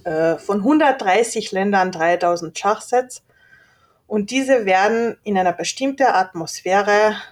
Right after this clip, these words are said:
mit passender Musik, Geruch und mit alles drum und dran ausgestellt. Wir haben Schachsets aus Holz, Papier, Glas, Keramik, Gold, Elfenbein, Metall.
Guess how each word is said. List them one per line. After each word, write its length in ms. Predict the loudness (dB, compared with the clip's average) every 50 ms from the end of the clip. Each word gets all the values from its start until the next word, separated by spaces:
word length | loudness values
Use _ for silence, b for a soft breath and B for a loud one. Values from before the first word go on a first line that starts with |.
| B B B
mit 280 | -4 -4 -4 -4 -2
passender 520 | -2 -2 -2 -2 -2 -4 -4 -2 -2 -2 -2
Musik, 680 | -4 -6 -8 -8 -8 -6 -6 -6 -6 -8 -16 -20 _ _ _ _
Geruch 640 | -10 -8 -6 -2 0 2 2 0 -2 -4 -8 -18 -20 _ _ _ _ _ _ _ _ _ _ _ _ _ _ _ _ _ -10
und 160 | -10 -8 -6
mit 140 | -6 -4 -2
alles 320 | 0 2 2 2 0 -2
drum 180 | -8 -8 -6 -6
und 180 | -6 -8 -8
dran 240 | -8 -8 -8 -8 -8
ausgestellt. 680 | -10 -12 -12 -12 -14 -16 -14 -12 -12 -12 -12 -16 -20 _ b b b b b b b b b b b
Wir 200 | -6 -6 -4 -2
haben 460 | 0 0 0 0 -2 -6 -8 -10 -10
Schachsets 800 | -12 -8 -4 -2 0 0 -2 -2 -6 -6 -4 -4 -4 -6 -10 -8
aus 340 | -4 -4 -4 -4 -6 -4 0
Holz, 540 | 2 4 4 4 2 0 -4 -10 -14 -14 _
Papier, 600 | -20 -20 -18 -14 -8 -2 0 0 2 2 0 -2 -4
Glas, 520 | -4 0 0 2 2 4 2 2 0 -4 -10
Keramik, 760 | -10 -6 -2 0 0 2 2 0 0 -2 -4 -6 -10 -10 _
Gold, 520 | 0 2 4 4 4 2 0 -2 -6 -4
Elfenbein, 800 | 0 0 0 0 0 -6 -10 -8 -4 -2 -2 -2 -2 -2 -4 -4
Metall. 640 | -4 -6 -6 -4 -4 -2 2 2 4 2 2 0 -4